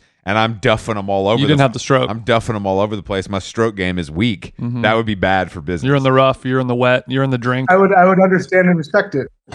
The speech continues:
Speaker 3: It's, that's not, that's not, that's not bringing golfer or skateboarder mindset to this. There's a lot of things have really tough learning curves, and
Speaker 1: <laughs>
Speaker 3: I respect anyone who, you know, loves the
Speaker 1: What are the
Speaker 3: game.
Speaker 1: relation-, what is the relationship between skateboarding and golf? Obviously, there's the famous Eric Koston crossover from our youth.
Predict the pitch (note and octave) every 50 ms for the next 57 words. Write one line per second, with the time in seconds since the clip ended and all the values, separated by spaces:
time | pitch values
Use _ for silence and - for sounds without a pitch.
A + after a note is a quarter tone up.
0 | - - D#3+ C3+ - - F3+ F3+ F3+ F3 F#3 F#3+ F3 E3+ E3+ E3+ E3+ F3 F3+ F3+
1 | F3+ G3+ G#3 G3 F3+ E3 F#3 F#3 F#3 G#3+ A3 G#3 F3+ D#3 - - F#3 F3+ F3+ E3
2 | C#3 D#3+ D#3+ E3 E3 E3 E3 D#3+ D#3 D#3 D3+ D3 - - - D#3 D3 D3+ E3 D3+
3 | D3 C#3 C#3 C#3+ D#3 D#3+ D#3 D#3+ C3 B2 - C#3+ A#2+ A#2+ B2+ C3+ - - _ D3+
4 | D#3 C#3+ E3+ F3 F3 F#3+ F#3 F3+ - F3+ E3+ D#3 E3+ E3 D3 C#3 D#3 D#3+ E3 E3
5 | D#3+ E3+ D#3+ D3+ C3 C#3+ D#3 E3 F3 E3+ - - C3 B2+ B2 A#2+ - C3 B2 A2+
6 | A2+ A#2+ A#2 - - - B2 - - - - - - - D3 C#3+ D3 D3+ D#3 D3+
7 | D#3 - E3+ D#3+ D#3 D#3+ D#3+ D3+ D#3 D#3+ D3+ C#3+ C#3+ C#3 C#3 C3+ C3 C3+ C3 C3+
8 | C3 A#2+ A#2 A#2+ C3 C#3 C#3+ C#3 C3 C3+ D3 D3+ - _ - A2+ A#2 C#3+ E3 G3
9 | - A3+ G#3+ G3 E3+ C#3 C#3+ D3 D#3 - C3+ G#2+ G#2 B2 D3 E3 - - D#3+ C3
10 | A#2 A#2 A#2+ C#3 - D3+ C3+ - - A2+ G2 G2 - A#2 G#2+ F#2+ - - A#2 G#2+
11 | F#2+ F#2 F#2 F#2 F2 E2+ D#2 G2 G2+ F#2 - G#2 G#2 G#2 G#2+ G2 - - G#2 F#2+
12 | F#2+ F#2+ F2 D2+ F2+ - - A2+ G#2 G2 F#2+ F#2 F2 - - - - G2+ G2 F#2
13 | - - - A2 G2+ G2+ - - - G#2 E2+ D#2+ D#2+ - - A2+ G2 F2+ F2+ -
14 | - F#2 E2+ D#2+ C2 D#2 D#2+ D#2+ D#2 - - F#2+ F2+ D#2+ F2+ F#2+ G2 G2 F#2 F2
15 | E2 D#2 E2 E2 D#2 D#2 - - -